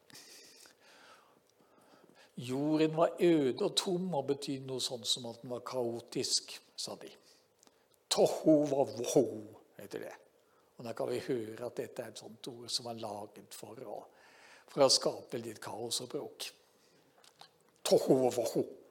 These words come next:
Det er en sånn, eh, roligheter. Og mørke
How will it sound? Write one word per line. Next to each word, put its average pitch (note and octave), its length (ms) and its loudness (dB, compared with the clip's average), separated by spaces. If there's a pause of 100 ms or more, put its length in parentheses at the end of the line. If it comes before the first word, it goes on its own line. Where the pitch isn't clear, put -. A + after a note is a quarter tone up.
(840)
Det - 120 -12
er - 240 -14 (200)
en B2 120 -20
sånn, - 240 -18 (160)
eh, C#3+ 480 -20 (1120)
roligheter. B2+ 720 0 (4000)
Og B2+ 120 -12 (280)
mørke - 800 -6